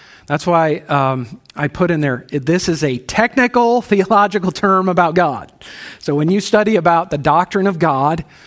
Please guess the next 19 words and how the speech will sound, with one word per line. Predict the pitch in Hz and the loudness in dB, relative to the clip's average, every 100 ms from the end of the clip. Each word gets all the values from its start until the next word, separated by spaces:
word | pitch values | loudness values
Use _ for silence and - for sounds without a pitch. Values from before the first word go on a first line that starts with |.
| - _ | -20 _
you | 139 147 | -6 -6
come | 143 - 180 | -4 0 0
across | 196 - 208 196 190 - | 0 0 2 2 0 -2
this | 175 170 | -4 -2
aspect | 180 208 202 - - 123 104 - - - _ _ _ _ _ _ - - | -2 0 -2 -6 -10 -10 -10 -14 -20 -20 _ _ _ _ _ _ -20 -6
of | 143 143 | -6 -4
the | 143 | -6
simple | - 170 185 240 | -4 -2 -2 -2
fact, | - 135 - - _ - | -4 -8 -8 -16 _ -14
in | - 156 | -6 -6
truth, | - 143 - - | -6 -12 -14 -8
that | 151 | -8
God | 147 139 135 | -4 -4 -2
is | 147 151 | -2 -4
incomprehensible, | 147 156 147 - - 170 156 147 131 135 131 139 113 - - _ _ - - _ _ | -4 -4 -8 -14 -4 -4 -2 -4 -6 -6 -8 -12 -14 -16 -20 _ _ -20 -20 _ _
or | 127 | -8
we | 143 156 | -4 0
might | 151 135 | 0 -2
say | - 135 123 120 | -2 -2 -4 -8